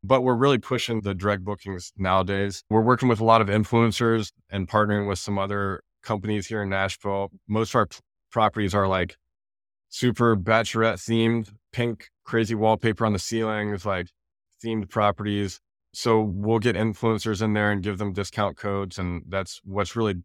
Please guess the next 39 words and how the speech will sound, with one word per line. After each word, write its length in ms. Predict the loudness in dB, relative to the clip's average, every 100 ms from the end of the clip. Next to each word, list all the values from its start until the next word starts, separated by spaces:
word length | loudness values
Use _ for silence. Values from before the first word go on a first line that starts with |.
| _
driven 340 | -4 -2 0 -2
our 160 | -2
direct 300 | -2 -4 -4
booking 440 | -6 -8 -6 -6 -8 _ _ _ _ -4
business. 540 | 0 0 0 -4 -6 -20 _ -10
It's 140 | 0
not 160 | 2 2
like 160 | 0 0
we're 180 | 0
doing 220 | 2 2 0
fifty 300 | -4 -8 -10
percent 320 | -4 -4 0
direct 240 | 0 2
bookings, 380 | 0 0 0 -2
but 320 | 0 0 0 -4 _ _ 0
there's 180 | 2 2
a 60 | 2
couple 340 | 2 2 0
of 80 | 2
properties 500 | 4 4 2 -4 -2
that, 140 | -6 -6 _ _ _ -10
that 100 | -6
we 120 | -4
have 340 | 0 2 2 0
that, 220 | -2 -2
that 100 | 2
are 200 | 4 4
probably 300 | 2 0 0
getting 200 | -2 -2
around 300 | 0 0 -2
thirty, 300 | -6 -6 -6
forty 280 | -8 -8 -10
percent 540 | -10 -10 -8 -8 -10 _ _ _ _ -4
of 120 | -4
the 60 | -2
bookings 360 | -4 -4 0
are 100 | 2
direct 300 | 2 0 -2
bookings. 520 | -8 -8 -8 -10 -14